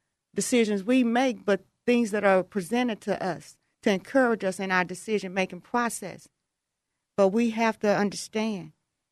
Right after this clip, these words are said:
it's still our responsibility, and I can park on that for a little while, but it's still our responsibility to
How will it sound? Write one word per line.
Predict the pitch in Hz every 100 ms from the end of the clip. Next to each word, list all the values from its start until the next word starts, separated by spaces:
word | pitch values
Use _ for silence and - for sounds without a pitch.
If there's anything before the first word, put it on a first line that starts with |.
| -
it's | 202
still | - - 240 247 220
our | - 220 220
responsibility, | 196 196 - 202 196 190 170 214 202 185
and | 180
I | 185
can | 240 202
park | - 220 208 202
on | 185
that | 180 180
for | 185
a |
little | 175 180 180
while, | 202 180
but | 180
it's | 208 202
still | - 233 185
our | 202 214
responsibility | 190 196 - 190 185 165 214 202 175 160 - _ _ _ _ _ _ _ _ _ _ -
to | - 214 165